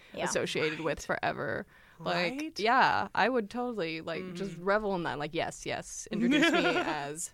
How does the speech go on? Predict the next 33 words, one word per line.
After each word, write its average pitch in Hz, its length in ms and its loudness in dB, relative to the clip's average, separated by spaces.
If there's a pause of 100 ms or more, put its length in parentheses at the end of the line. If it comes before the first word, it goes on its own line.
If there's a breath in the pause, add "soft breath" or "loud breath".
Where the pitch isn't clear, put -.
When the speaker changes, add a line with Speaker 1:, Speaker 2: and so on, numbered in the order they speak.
(140)
Speaker 2:
Hermione 156 240 -2
Speaker 3:
And - 80 2
I - 20 2
feel 180 80 6
like - 120 0
Speaker 2:
Granger. 277 140 0
Speaker 3:
even 247 120 0
as, 208 180 -4 (300 soft breath)
as 226 120 -6
a 240 40 -4
director, 196 680 -4
like, 185 180 -8
you 208 140 -4
would 196 100 0
just 190 220 -6
be, 202 200 -16
I 202 140 0 (140)
feel 226 140 0
like 202 120 -4
you 196 80 -12
could 185 200 -12
not 165 200 -6
be 175 80 -12
more 156 240 -10
excited. - 500 -12
You'd 170 120 -12
be 254 60 8
Speaker 2:
Right. 247 240 10
Speaker 3:
like, 185 80 0
"Yes, 208 540 0 (380 loud breath)
they 185 140 -6
get 156 240 -12
it." - 260 -12